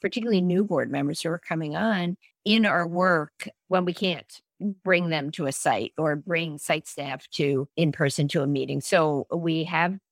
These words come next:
yeah, we've brought state directors, we've brought site staff virtually to board meetings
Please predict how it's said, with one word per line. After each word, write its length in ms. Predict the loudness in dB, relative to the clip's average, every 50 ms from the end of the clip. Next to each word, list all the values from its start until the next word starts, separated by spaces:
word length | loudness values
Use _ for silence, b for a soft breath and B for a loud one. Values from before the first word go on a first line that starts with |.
| _ 0
yeah, 140 | 2 2 2 0
we've 300 | -4 -4 -4 -4 -6 -8 _ _ _ _
brought 260 | 2 4 4 4 2 -2
state 360 | -6 -8 -2 0 0 0 0 -2
directors, 680 | 0 2 4 4 2 2 -2 -2 -2 -2 -2 -4 -4
we've 200 | -4 -6 -4 0
brought 260 | 2 2 2 0 -2
site 300 | -2 -2 -2 -2 -2 -6
staff 360 | -4 0 2 2 2 2 0 -4
virtually 600 | -4 -4 -4 -4 -4 -2 0 2 2 2 0 -2 -4
to 100 | -4 -4
board 300 | -2 -2 -2 -4 -2 -2
meetings 160 | -2 -2 -2